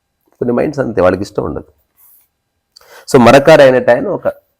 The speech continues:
మహమ్మదీయ గురువు అని అక్కడ ప్రచారంలో ఉంది, వాళ్ళకు కొందరికి తెలుసు.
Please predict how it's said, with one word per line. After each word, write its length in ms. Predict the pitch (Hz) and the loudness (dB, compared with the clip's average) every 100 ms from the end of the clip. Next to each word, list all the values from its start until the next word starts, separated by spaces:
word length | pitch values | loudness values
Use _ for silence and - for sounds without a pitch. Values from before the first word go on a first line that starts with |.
| _ _ 87 | _ _ -10
మహమ్మదీయ 520 | 101 117 110 104 95 - - | -6 -4 -2 -2 -4 -8 -14
గురువు 260 | 85 92 101 | -8 -4 -4
అని 180 | 185 214 _ _ - | -8 -14 _ _ -10
అక్కడ 180 | - 101 | -8 -6
ప్రచారంలో 520 | 90 - 101 92 82 | -8 -2 0 0 -2
ఉంది, 160 | 110 | -4
వాళ్ళకు 260 | 175 120 104 | -4 -4 -4
కొందరికి 280 | 98 90 - | -6 -6 -8
తెలుసు. 300 | 87 76 | -10 -12